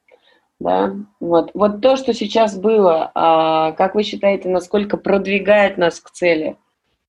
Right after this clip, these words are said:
да, и насколько отдаляет? А, как вы считаете, вот то обсуждение, которое есть, оно насколько конструктивно для вас и насколько это складывается, отражается на ваших бизнес-процессах,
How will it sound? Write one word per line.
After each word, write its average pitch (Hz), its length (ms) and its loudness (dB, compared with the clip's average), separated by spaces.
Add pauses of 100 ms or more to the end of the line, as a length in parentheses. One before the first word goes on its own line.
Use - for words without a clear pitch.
да, 180 360 0 (120)
и 180 220 -2
насколько 175 580 0
отдаляет? 160 580 0 (760)
А, 170 300 4
как 202 240 0
вы 220 80 -2
считаете, 196 680 2
вот 160 260 -2
то 202 160 2
обсуждение, 190 720 0
которое 175 480 2
есть, 165 420 2
оно 175 160 2
насколько 185 600 0
конструктивно 175 720 -4
для 165 200 0
вас 175 300 2 (400)
и 170 80 0
насколько 180 520 0
это 170 260 0
складывается, 175 800 2
отражается 170 840 0
на 160 140 0
ваших 160 340 -2
бизнес-процессах, 160 920 -4